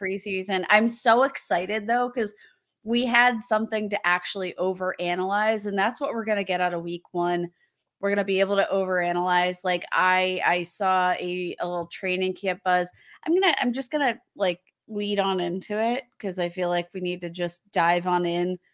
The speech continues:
to training camp news. I'm gonna start it off here with the fact that David Montgomery has been playing some special teams.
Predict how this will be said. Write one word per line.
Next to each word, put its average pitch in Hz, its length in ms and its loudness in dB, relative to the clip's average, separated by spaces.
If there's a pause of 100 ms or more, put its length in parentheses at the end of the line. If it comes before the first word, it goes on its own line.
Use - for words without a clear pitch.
(280)
to 220 100 -4
training 190 440 0
camp 196 280 2
news. 208 300 2
I'm 247 160 10
gonna 320 160 4
start 247 260 6
it 214 80 4
off 180 240 6
here 180 200 0
with 180 160 -2
the 190 60 -6
fact 185 300 2
that 185 160 -4
David 262 340 4
Montgomery 208 800 2 (580)
has 349 180 2
been 320 200 2
playing 214 460 2
some 254 220 -4
special 262 480 -4
teams. 170 600 -4